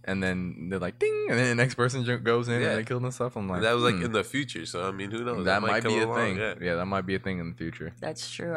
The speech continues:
Speaker 3: And I wonder how that would work. Like, I wonder how that would affect, um, like, the economy, the environment.
Speaker 2: I feel like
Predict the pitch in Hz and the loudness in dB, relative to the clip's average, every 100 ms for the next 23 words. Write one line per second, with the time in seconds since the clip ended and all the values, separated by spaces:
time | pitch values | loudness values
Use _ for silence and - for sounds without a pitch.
0 | - 196 226 269 294 277 240 202 208 208 | 0 2 2 0 0 -2 0 2 2 0
1 | 190 175 156 165 165 160 160 - - - | 0 -4 -2 -2 -2 -4 -4 -14 -20 -4
2 | - 185 220 247 233 220 202 190 190 190 | 0 2 2 4 2 2 2 4 4 2
3 | 170 170 175 170 185 180 - 160 - - | 0 0 2 2 0 0 -2 -4 -6 -4
4 | 165 165 175 170 - - - - - - | 0 2 0 -4 -14 -14 -14 -20 -20 -20
5 | - _ - 165 156 147 143 139 143 - | -20 _ -4 0 0 0 -4 -8 -16 -20
6 | _ _ _ 170 170 - 185 170 170 - | _ _ _ -4 -4 -6 -6 -4 -4 -2
7 | 208 202 202 196 190 190 185 180 160 156 | 0 2 0 -2 -4 -2 -2 -2 -4 -4
8 | 151 160 170 170 165 165 165 160 156 - | -2 0 0 -2 -4 -4 -4 -4 -6 -10
9 | - 110 117 | -4 -2 -2